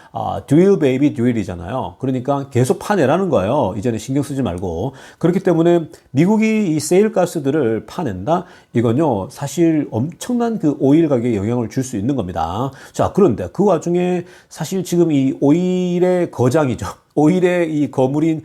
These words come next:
사우디 아람코가, 자, 이들이 수익률이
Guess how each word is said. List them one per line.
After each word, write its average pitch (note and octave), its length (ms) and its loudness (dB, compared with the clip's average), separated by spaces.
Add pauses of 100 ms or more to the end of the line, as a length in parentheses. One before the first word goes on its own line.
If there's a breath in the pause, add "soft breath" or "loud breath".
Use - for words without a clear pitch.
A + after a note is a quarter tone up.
(160 loud breath)
사우디 F3 500 2
아람코가, G#2 920 -2 (320 soft breath)
자, F#2+ 200 -4
이들이 G3 440 2
수익률이 B2 840 -2